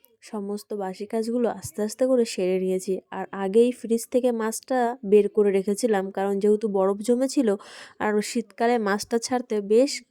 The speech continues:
অনেকটা সময় নেয়। তো এই সাদা বাটিটার মধ্যে তিন পিস মাছ ছিল, যেটা ছিল মেয়ের জন্য। তো ওখান থেকে মেয়েকে আজকে রান্না করে দেবো।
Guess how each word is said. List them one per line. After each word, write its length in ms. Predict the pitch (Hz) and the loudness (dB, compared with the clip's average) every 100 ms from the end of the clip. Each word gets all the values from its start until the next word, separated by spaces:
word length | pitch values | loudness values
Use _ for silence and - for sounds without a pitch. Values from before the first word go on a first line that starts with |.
| _ - | _ -10
অনেকটা 420 | 196 214 214 247 | -4 -4 -4 -6
সময় 420 | - 196 185 180 | -4 -4 0 0
নেয়। 240 | 175 165 214 _ _ _ - _ _ _ _ _ _ _ - | 0 -4 -8 _ _ _ -20 _ _ _ _ _ _ _ 0
তো 60 | 226 | 4
এই 140 | 226 254 | 4 4
সাদা 340 | - 233 226 | 0 2 4
বাটিটার 400 | 233 240 254 254 | 4 2 2 2
মধ্যে 220 | 254 262 | 4 4
তিন 200 | 254 240 240 | 4 -2 0
পিস 280 | 262 262 247 | 0 -2 -2
মাছ 180 | 240 247 | -4 -2
ছিল, 260 | 285 247 | 2 4
যেটা 240 | 226 220 233 | 4 2 2
ছিল 240 | 285 240 | 2 2
মেয়ের 340 | 214 208 208 185 | 4 6 6 4
জন্য। 380 | 190 180 180 175 - - - _ | 2 0 -2 -4 -12 -20 -20 _
তো 100 | 226 226 226 - | 0 4 2 0
ওখান 320 | 214 240 233 | -4 -2 0
থেকে 200 | 254 262 | 2 2
মেয়েকে 360 | 233 226 247 | 2 2 2
আজকে 220 | 240 - 240 | 2 0 0
রান্না 340 | 202 214 233 | 0 0 0
করে 260 | 240 247 247 | 2 4 6
দেবো। 220 | 254 | 4